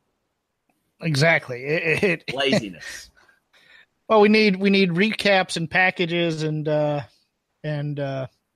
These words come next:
Speaker 1: char-, charity videos.
Speaker 2: Yeah. Gotta get Titus on that T V somehow.
Speaker 1: Mm-hmm.
Speaker 2: Upcoming weeks of SmackDown Raw, is there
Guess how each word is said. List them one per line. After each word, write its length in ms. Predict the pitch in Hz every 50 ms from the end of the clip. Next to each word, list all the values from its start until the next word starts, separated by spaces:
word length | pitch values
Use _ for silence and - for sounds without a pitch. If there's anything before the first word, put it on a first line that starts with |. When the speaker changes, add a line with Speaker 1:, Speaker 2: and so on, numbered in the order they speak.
| _ _ _ _ _ _ _ 392 - - - - - _ _ _ _
Speaker 1:
char-, 280 | - - 214 214 208 214
charity 440 | - - - 214 214 202 185 180 180
videos. 560 | 147 160 156 151 147 143 139 135 127 - - _ _ _ _ _ _ _ _ _ _ _ _ _ _ _ _ _ _ _ _ _ _ _ _ _ _ -
Speaker 2:
Yeah. 420 | 98 110 135 185 339 339 302 - - _ _ _ _ _ _ _ _ _ _ _ -
Gotta 140 | 123 123 131
get 180 | 131 143 -
Titus 360 | - - 147 151 151 147 143 -
on 100 | 147 147
that 160 | 147 139 -
T 160 | - 165 160
V 160 | 143 151 156
somehow. 560 | 147 - 165 175 170 123 104 98 92 90 - _ _ _ _ _ _ _ _ _ _ -
Speaker 1:
Mm-hmm. 300 | 156 156 151 139 160 170 - _ _ _ _ _ _ _ _ _ _ _ _ _ _ _ _ _ _ _ _ _ _ _ _ _ _ _ _ _ _ _ -
Speaker 2:
Upcoming 480 | 180 160 - - 190 185 180 165 151 156
weeks 280 | 160 170 170 170 -
of 60 | 139
SmackDown 720 | 123 - - - 160 156 160 165 160 - 170 156 147 139 135
Raw, 180 | 143 151 165
is 100 | 160 143
there 160 | 120 113 104